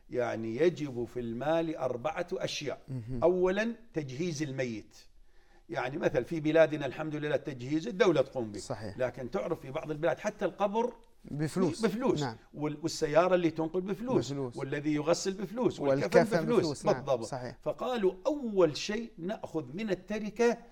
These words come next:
Speaker 1: متعلقات الميت من غسل وتكفين ونقل و-، وقبر".
Speaker 2: مهم.
Speaker 1: الأمر الآخر، نذهب إلى الديون.
Speaker 2: مم.
Speaker 1: نوفي الديون التي عليه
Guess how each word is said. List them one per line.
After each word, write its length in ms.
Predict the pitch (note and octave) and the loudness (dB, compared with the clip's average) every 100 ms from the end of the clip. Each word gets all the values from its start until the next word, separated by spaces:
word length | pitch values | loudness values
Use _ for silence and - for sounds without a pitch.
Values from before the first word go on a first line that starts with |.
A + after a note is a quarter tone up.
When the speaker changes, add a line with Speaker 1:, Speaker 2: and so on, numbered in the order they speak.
| - - | -20 -8
Speaker 1:
متعلقات 920 | D#3 D#3 C#3+ D3 D3+ D3+ G3 F#3+ F3+ | -6 -2 0 0 -2 -2 2 2 0
الميت 460 | D3 E3 D#3 B2+ C#3 | -2 0 0 -2 -8
من 160 | C3+ | -4
غسل 400 | C3 F3 - C3 | 0 0 0 -6
وتكفين 720 | C3 C#3 B2 - F3 C#3+ B2 B2+ | -6 -6 -10 -4 -2 -2 -4 -4
ونقل 720 | C3+ D3 F3 F3+ G3 B3 B3 - | -4 -2 -4 -4 -4 -4 -4 -8
و-، 100 | - | -8
وقبر". 640 | - - G#3 - C3+ - - - | -8 -2 -2 0 -4 -4 -20 -14
Speaker 2:
مهم. 360 | B2+ G#2+ A2+ A2 - - - | -12 -10 -10 -12 -16 -20 -16
Speaker 1:
الأمر 500 | D3 - C4+ C#4 A#3 | -14 -6 -6 -2 -2
الآخر، 640 | G3+ - A3 G#3 G#3 A3 - - - - - | -2 -4 -2 0 0 -2 -2 -20 -20 -20 -10
نذهب 560 | D#3+ F#3+ E3 F#3 F3+ F#3 | -4 -4 -2 -4 -4 -4
إلى 160 | F3 D#3 | -2 -4
الديون. 500 | A#2 C#3 C#3+ C3 F#2+ - - - - | -6 -8 -4 -4 -6 -14 -20 -20 -14
Speaker 2:
مم. 220 | A#2+ G#2+ G#2 - - - | -10 -10 -14 -20 -20 -18
Speaker 1:
نوفي 480 | B2+ C#3 G#3+ - - | -10 -4 -4 -4 -12
الديون 640 | E3 B2 D3+ D3+ C3+ F#2+ - - C#3 | -12 -8 -2 0 0 -4 -14 -6 -4
التي 540 | B2+ D3 G3+ - D#3 | -2 0 -2 0 -2
عليه 640 | B2 B2+ B2+ A2+ G#2+ E3+ | 0 2 0 -2 -4 -4